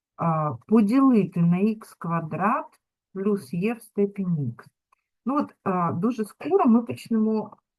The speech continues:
з вами тему первісна, вона пов'язана з чим?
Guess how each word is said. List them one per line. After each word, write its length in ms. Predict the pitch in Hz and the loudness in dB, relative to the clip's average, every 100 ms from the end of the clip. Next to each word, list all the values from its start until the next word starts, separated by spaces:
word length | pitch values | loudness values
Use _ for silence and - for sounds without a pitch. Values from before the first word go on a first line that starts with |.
| _ _ _ _ _ _ _ | _ _ _ _ _ _ _
з 120 | 156 | -6
вами 280 | 156 185 180 | -2 -2 -2
тему 420 | 160 190 165 - - | -2 0 0 -6 0
первісна, 760 | 202 165 160 180 226 247 269 | 4 4 4 -2 -4 -4 -4
вона 460 | 302 185 180 190 277 | -4 -4 -2 2 0
пов'язана 760 | 294 196 170 190 220 220 214 202 | 0 -6 -2 0 0 0 -6 -8
з 140 | - | -16
чим? 300 | - 160 143 | -10 -8 -8